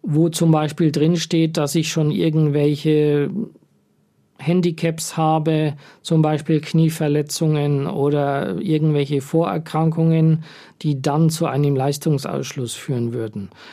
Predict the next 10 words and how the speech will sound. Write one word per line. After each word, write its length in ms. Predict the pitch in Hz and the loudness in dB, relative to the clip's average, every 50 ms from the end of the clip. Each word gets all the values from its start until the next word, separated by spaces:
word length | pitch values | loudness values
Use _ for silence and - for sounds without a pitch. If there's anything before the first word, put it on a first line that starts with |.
| - - - | -20 -12 -6
Also 440 | 139 135 127 135 131 131 139 - - | -4 -2 -2 0 0 -2 -2 -6 -8
von 340 | - - - 151 147 143 135 | -10 -4 -2 0 0 0 2
dem 380 | 131 147 151 165 185 185 185 | 2 2 2 4 4 2 2
Gesichtspunkt 840 | 160 175 160 151 170 170 160 - - - - 170 160 165 160 160 156 | 2 0 0 0 -2 -2 -4 -6 -12 -6 -2 0 0 0 0 -2 -2
her 400 | 156 165 160 160 160 156 156 - | 0 2 2 4 2 2 0 -2
ist 300 | - 147 143 147 - - | -4 -4 -4 -4 -6 -6
eine 400 | 135 165 156 156 151 151 147 143 | -4 -2 0 0 2 0 0 -2
Schüler-B 680 | 139 - - - 160 160 165 160 156 147 147 151 143 - | -4 -4 -2 2 2 4 4 2 2 0 0 -2 -2 0
U 360 | - 151 156 147 143 143 - | 0 0 0 2 0 0 -2
interessant, 960 | - 160 143 147 147 160 143 135 131 131 - 151 147 156 170 175 165 - - | -2 -4 -4 -2 -2 -2 -2 -2 -2 -2 -2 -2 0 0 0 -2 -4 -6 -12